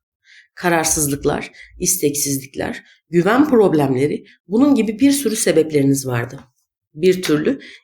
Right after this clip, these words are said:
istediğiniz gibi bir ilişki içine giremediniz. Aslında siz aşka kıymet veren bir burçsunuz. Hayatınızda da öncelik verdiğiniz bir yeri olduğu halde bazen olmayınca olmuyor. Neyse,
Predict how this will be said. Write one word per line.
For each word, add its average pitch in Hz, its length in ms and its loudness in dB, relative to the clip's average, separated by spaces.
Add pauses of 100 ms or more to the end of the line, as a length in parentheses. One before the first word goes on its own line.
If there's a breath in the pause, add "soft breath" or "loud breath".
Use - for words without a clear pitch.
istediğiniz 240 600 4
gibi 196 240 -2
bir 214 100 0
ilişki 180 380 -2
içine 240 220 0
giremediniz. 135 720 -2 (1000)
Aslında 285 440 4
siz 277 240 0
aşka 208 300 -2
kıymet 190 420 2
veren 156 260 2
bir 135 200 0
burçsunuz. 135 640 -8 (460 soft breath)
Hayatınızda 151 760 0
da 196 200 -2 (400 loud breath)
öncelik 185 500 2
verdiğiniz 156 580 0
bir 175 160 2
yeri 185 200 2
olduğu 185 380 2
halde 165 480 -4 (280 soft breath)
bazen 185 440 0
olmayınca 170 500 4
olmuyor. 135 580 0 (640)
Neyse, - 380 0